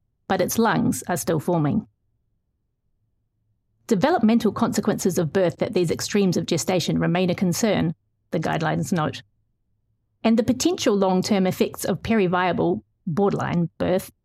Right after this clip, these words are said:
on the whānau are considerable. About one in two hundred pregnancies ends extremely prematurely,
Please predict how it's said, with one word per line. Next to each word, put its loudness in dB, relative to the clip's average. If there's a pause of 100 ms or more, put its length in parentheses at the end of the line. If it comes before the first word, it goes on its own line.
(240)
on 0
the 2
whānau 2 (120)
are 0
considerable. 0 (2750)
About 0
one 4
in 4
two 2
hundred 2
pregnancies -2
ends 2
extremely 0
prematurely, -2